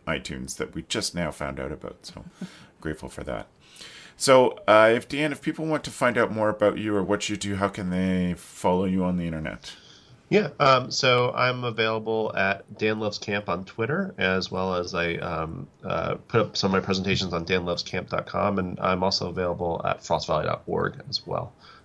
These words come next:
Speaker 2: Uh, yeah, and I'm in the Summer Camp Pros group pretty frequently,
Speaker 1: Yep.
Speaker 2: so.
Speaker 1: Thanks, Dan.
Speaker 2: Yeah.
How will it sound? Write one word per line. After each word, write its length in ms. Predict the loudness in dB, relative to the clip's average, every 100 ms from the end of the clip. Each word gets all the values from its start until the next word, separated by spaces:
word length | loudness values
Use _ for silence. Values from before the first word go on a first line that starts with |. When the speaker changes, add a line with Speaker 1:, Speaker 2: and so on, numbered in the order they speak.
| -16 -12
Speaker 2:
Uh, 160 | -10 -10 -4
yeah, 140 | -4 -4 0
and 160 | 4 4
I'm 280 | 4 2
in 100 | 0
the 60 | 0
Summer 220 | 2 0
Camp 220 | 0 -4
Pros 200 | -6 -8
group 240 | -8 -12 -12 -12
pretty 200 | -8 -6
frequently, 380 | -6 -6 -8 -10 -10
Speaker 1:
Yep. 140 | -6 -6
Speaker 2:
so. 60 | -6 -18 -20 _ -20 -20 -20 _ -4
Speaker 1:
Thanks, 220 | -4 -2
Dan. 240 | -2 -2 -2 -12 -20 _ _ _ _ -6
Speaker 2:
Yeah. 260 | -4 -4